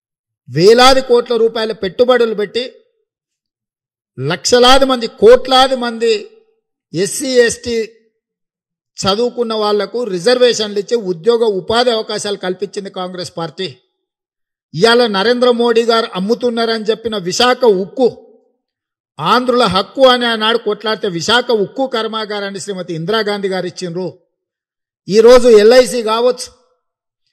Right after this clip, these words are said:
ఎయిర్ ఇండియా కావచ్చు, ఈ ప్రాజెక్టులను ప్రారంభించింది కాంగ్రెస్ పార్టీ. ఈరోజు ఈ దేశంలో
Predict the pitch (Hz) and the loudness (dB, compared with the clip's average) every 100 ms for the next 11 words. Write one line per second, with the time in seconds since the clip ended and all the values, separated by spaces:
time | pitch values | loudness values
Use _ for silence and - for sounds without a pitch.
0 | _ 160 226 254 254 247 226 220 240 233 | _ 2 4 4 0 2 2 0 0 -2
1 | - - _ _ _ _ _ _ _ - | -10 -18 _ _ _ _ _ _ _ -8
2 | 226 254 208 196 233 262 254 247 240 202 | -8 0 0 2 0 -2 -2 -8 -8 -4
3 | 202 262 269 262 247 240 233 220 214 208 | -2 -2 -4 -8 -10 -12 -8 -8 -8 -10
4 | - 202 185 214 180 - _ _ _ _ | -8 -8 -6 -6 -6 -10 _ _ _ _
5 | _ _ _ _ _ _ _ _ _ _ | _ _ _ _ _ _ _ _ _ _
6 | _ _ _ 175 233 220 254 262 247 233 | _ _ _ -4 0 4 4 4 -2 -4
7 | 160 202 247 247 233 240 | 0 2 4 2 -2 0